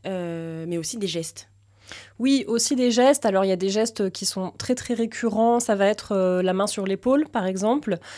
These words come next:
Speaker 2: euh, que ce soit pour dire bonjour ou, euh, voilà, la main sur l'épaule pour accompagner une remarque, que ce soit d'ordre professionnel ou pas. Euh, ça va être, euh, bah, quelle heure est-il ? Et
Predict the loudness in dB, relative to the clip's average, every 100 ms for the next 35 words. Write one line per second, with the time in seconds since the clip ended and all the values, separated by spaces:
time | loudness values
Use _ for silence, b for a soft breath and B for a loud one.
0 | B B -2 0 0 -4 -4 -2 -2 -2
1 | -2 -2 -2 0 2 4 4 2 -2 -4
2 | -2 0 0 0 -2 -2 -2 -4 -4 0
3 | 4 4 2 0 -4 -6 -6 -2 -2 -2
4 | -2 -2 -2 -4 -2 -2 -4 -2 0 0
5 | -2 -10 -8 -8 -10 -8 -8 -6 -10 -12
6 | -10 -8 -4 -2 -2 0 4 6 6 2
7 | B B B B -2 0 0 -2 0 2
8 | 2 -2 -4 -2 0 2 2 2 0 0
9 | 0 0 0 -2 0 2 2